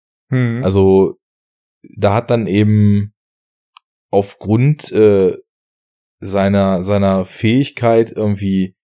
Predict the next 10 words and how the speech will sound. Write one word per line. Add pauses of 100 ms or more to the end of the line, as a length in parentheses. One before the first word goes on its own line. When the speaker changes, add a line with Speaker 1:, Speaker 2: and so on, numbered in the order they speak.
(280)
Speaker 2:
diese
ganzen (240)
Crushing-Indizien (540)
in, (120)
in
gemeinsamer
Arbeit
mit
seinem
Anwalt